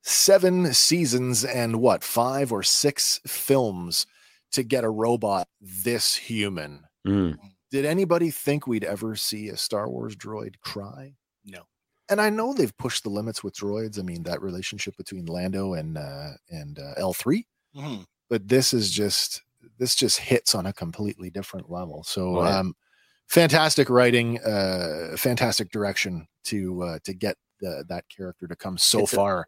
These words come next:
Speaker 2: it's a
Speaker 1: in
Speaker 2: whole
Speaker 1: such a
Speaker 2: other
Speaker 1: short
Speaker 2: level
Speaker 1: period.
Speaker 2: of sentience, you know? It's like,
Speaker 1: Yeah.
Speaker 2: I always thought of, I viewed them as pets before, but now I, like, I lean like children now. Like,
Speaker 1: Oh my gosh, yes.
Speaker 2: like, you know what I mean? Like,
Speaker 1: I do. I
Speaker 2: yeah,
Speaker 1: really
Speaker 2: yeah,
Speaker 1: do, yeah.
Speaker 2: yeah.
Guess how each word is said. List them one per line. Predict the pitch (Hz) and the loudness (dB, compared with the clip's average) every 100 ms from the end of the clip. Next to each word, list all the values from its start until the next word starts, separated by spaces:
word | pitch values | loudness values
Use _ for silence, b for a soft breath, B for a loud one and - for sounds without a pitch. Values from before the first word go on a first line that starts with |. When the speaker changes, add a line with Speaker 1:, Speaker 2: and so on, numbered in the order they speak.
| _ | _
Speaker 2:
it's | - 127 | -6 0
a | |
Speaker 1:
in | |
Speaker 2:
whole | 110 123 120 | 6 8 10
Speaker 1:
such | 113 | 8
a | 104 | 8
Speaker 2:
other | |
Speaker 1:
short | 95 | 8
Speaker 2:
level | 95 98 | 8 8
Speaker 1:
period. | 90 | 4
Speaker 2:
of | 80 | 0
sentience, | - 80 92 - 65 - 80 | 0 0 0 -4 -8 -8 -4
you | |
know? | 76 78 | -2 -2
It's | 80 - | -4 -4
like, | 82 | -2
Speaker 1:
Yeah. | 78 - | 0 4
Speaker 2:
I | 92 | 6
always | 107 104 | 6 4
thought | - 92 90 | 4 4 4
of, | - | 0
I | 82 | -4
viewed | 80 104 95 | 0 0 2
them | 92 | 0
as | 76 | -2
pets | - 87 85 | -4 -4 -4
before, | - 78 - 85 92 | -8 -14 -4 0 0
but | 92 71 | 0 -2
now | 78 | -2
I, | 90 | 0
like, | 82 80 78 - | 0 -2 -6 -8
I | 78 | -8
lean | 78 92 | -4 -2
like | 85 73 | -2 -6
children | - - 90 82 73 - | -8 -4 -4 -4 -8 -10
now. | - - _ _ | -14 -20 _ _
Like, | 85 95 | -8 -6
Speaker 1:
Oh | |
my | 123 - | -4 -6
gosh, | 85 101 90 - | -6 -6 -6 -6
yes. | 82 95 | -6 -4
Speaker 2:
like, | 82 78 85 | -4 -6 -4
you | |
know | 87 | -2
what | 87 | -2
I | |
mean? | 82 90 104 | -2 -4 -6
Like, | 85 - - | -8 -10 -6
Speaker 1:
I | 117 | 0
do. | 147 139 87 | 2 2 0
I | 87 | -4
Speaker 2:
yeah, | 85 | -2
Speaker 1:
really | 117 101 | -4 -2
Speaker 2:
yeah, | 82 | -4
Speaker 1:
do, | 90 | -6
yeah. | 80 92 78 - | -6 -10 -12 -14
Speaker 2:
yeah. | 78 | -16